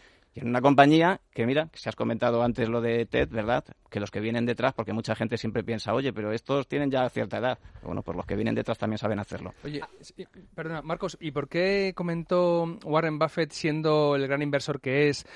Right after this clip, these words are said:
Speaker 2: no es cierto que recomendó a su, que, que él a su madre le diría que lo metiese todo en un fondo índice? Es decir, parece un poco paradójico, ¿no? El mejor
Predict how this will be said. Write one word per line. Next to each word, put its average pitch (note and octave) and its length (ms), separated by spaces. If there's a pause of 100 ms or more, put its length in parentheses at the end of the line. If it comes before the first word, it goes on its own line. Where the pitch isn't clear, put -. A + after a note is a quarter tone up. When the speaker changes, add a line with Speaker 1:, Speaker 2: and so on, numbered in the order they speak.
(280)
Speaker 2:
no D3 120
es F3+ 60
cierto A3 240
que G3 80
recomendó E3 560
a D#3 80
su, D3+ 420
que, - 220
que C#3 120
él D#3 100
a E3+ 120
su - 240
madre E3 200
le E3 120
diría D3+ 380
que D3+ 100
lo C#3+ 80
metiese C#3 320
todo D3+ 140
en D3 80
un D3 80
fondo D3 260
índice? D3 640
Es D3+ 80
decir, D3+ 360
parece D#3 220
un G3 60
poco G3 320
paradójico, C3+ 580
¿no? C3+ 140
El D#3 80
mejor E3 480